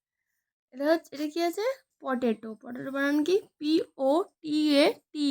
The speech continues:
এ, পটেটো। ঠিক আছে, এখানে এ টি ওটা দেয়া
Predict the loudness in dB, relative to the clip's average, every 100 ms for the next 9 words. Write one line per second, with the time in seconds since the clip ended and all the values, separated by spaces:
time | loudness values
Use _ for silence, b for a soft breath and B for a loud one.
0 | 4 4 2 -6 -6 -4 -6 -4 -6 -6
1 | b b b b b b b -10 0 2
2 | 2 -4 -6 -8 0 0 0 _ -2 -2
3 | -2 -2 -2 -2 -2 0 2 4 6